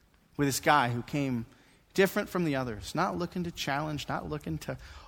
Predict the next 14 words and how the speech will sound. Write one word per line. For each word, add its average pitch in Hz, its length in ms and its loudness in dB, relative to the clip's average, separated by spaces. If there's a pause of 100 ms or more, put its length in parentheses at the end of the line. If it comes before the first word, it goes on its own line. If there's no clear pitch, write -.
(140)
argue 139 420 2
or 139 100 -4
try 151 240 -10
to 135 80 -8
trick - 420 -8
or - 20 -10
trap - 460 -6
you. 135 280 -6 (1600)
But 135 120 -6
he 147 40 0
had 160 140 2
an 160 80 2
honest 175 240 0
question. - 440 -4